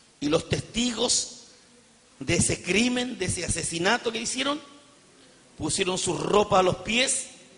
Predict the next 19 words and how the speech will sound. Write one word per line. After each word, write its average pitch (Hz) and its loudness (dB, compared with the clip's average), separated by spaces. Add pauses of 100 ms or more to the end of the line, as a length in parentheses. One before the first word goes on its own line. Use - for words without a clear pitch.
(600)
de 170 4
un 180 2
joven 240 6 (920)
que 185 0
se 170 2
llamaba 185 2
Saulo. 156 0 (2000)
Eso - -8
es 127 -4
súper 196 -2
fuerte, 226 -4
súper 196 -4
profundo. 160 -6 (240)
El 170 -4
Saulo, 190 0
¿quién 208 -2
es? - -4 (640)
Es - -10
Pablo. 117 -6